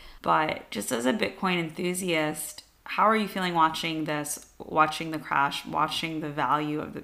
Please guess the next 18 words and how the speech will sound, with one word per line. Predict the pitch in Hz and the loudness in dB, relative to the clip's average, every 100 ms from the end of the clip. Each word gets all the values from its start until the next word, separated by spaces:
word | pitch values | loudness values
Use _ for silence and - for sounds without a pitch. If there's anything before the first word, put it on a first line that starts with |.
| - | -10
of | - 151 - | -8 -8 -8
Bitcoin | - - 151 - | -10 -8 -8 -6
go | - | -6
down? | - - | -4 -6
Do | 170 175 | -4 -4
at | 175 - | -4 -8
you, | 185 196 - | -12 -8 0
any | 196 214 208 | 2 2 0
point | - - 170 151 135 - - - - - | -4 0 2 2 -2 -6 -18 -20 -16 -2
are | 170 | 0
you | 170 160 | 2 2
like, | 156 147 - - - - - - - - - - - - | 2 0 -2 0 0 0 -6 -10 -16 -18 -16 -18 -20 -6
"What | 165 | -4
if | 165 92 | -2 0
I'm | - | 0
wrong | - - | -2 -4
about | - - - | -6 -8 -6
this?" | - - - - | -8 -6 -8 -10